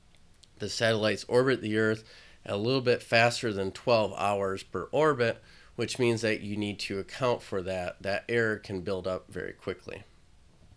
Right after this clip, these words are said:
So as I said, satellite navigation and the G P S system as a whole works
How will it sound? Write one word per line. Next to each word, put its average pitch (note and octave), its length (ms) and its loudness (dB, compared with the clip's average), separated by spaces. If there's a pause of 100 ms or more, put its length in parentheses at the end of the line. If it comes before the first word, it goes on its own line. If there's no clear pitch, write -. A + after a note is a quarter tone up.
(2250)
So D3 120 0
as D#3 180 6
I D#3 80 6
said, C#3 400 4 (120)
satellite C#3+ 580 4
navigation A2+ 760 2
and G2+ 300 -4
the F#2+ 100 -8
G A#2+ 160 -6
P B2 180 -2
S A2 140 0
system G#2+ 380 -4
as F2 100 -8
a F2+ 60 -6
whole D3 420 2
works A2 340 -4